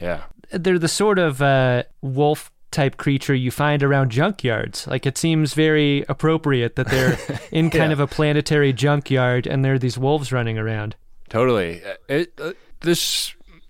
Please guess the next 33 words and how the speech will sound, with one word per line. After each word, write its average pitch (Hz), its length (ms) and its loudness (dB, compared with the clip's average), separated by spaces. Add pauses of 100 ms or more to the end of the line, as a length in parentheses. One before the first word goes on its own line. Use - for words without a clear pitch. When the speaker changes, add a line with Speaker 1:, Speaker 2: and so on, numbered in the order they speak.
Speaker 1:
started 170 380 -2
to 139 80 0
feel 139 300 2
a - 20 2
little 120 220 -2
bit 117 280 -4
like 113 440 -6
that 113 320 -2
movie, 110 500 -4
um, 98 240 -4
Pitch - 360 -6
Black, 107 540 -6
that 107 200 -12
Vin 117 200 -2
Diesel 117 360 -2
movie. 156 340 2
Speaker 2:
Mm-hmm. - 800 -14
Oh, 147 100 2
Speaker 1:
Like, 139 100 2
Speaker 2:
yeah. 135 200 0
Speaker 1:
where 113 120 0
I 104 40 2
was 104 120 -2
like, 104 200 0
"Oh, 120 240 0
man, 120 260 0
like, 101 120 -2
maybe 120 200 0
they, 127 140 2
like, 110 260 -2
can't 120 340 -4
leave 113 360 -4
the, 107 200 -4